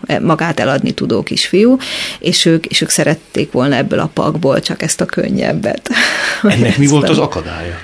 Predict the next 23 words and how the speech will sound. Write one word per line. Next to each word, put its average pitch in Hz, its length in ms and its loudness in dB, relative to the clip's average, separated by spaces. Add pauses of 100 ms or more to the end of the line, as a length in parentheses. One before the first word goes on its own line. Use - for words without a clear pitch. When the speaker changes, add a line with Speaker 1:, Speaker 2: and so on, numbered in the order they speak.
(520)
Speaker 1:
Hát 175 180 0
az, 180 160 2
hogy 175 140 0
ők 170 140 4
már 170 180 0
egy 165 120 0
testvér 156 460 -2
volt. 165 180 -2
Tehát 180 160 0
miután 175 300 2
már 165 140 2
összeismertetődtek, 165 1300 0
ők 160 120 0
nem 156 240 -2
voltak - 340 -6
elszakíthatók - 800 -4
egymástól. 143 580 -4
Speaker 2:
Ők 117 140 0
Speaker 1:
Teljes - 80 0
Speaker 2:
sokáig 120 380 2
Speaker 1:
világosan. 120 260 0
Speaker 2:
teljesen 123 360 2
külön 87 400 0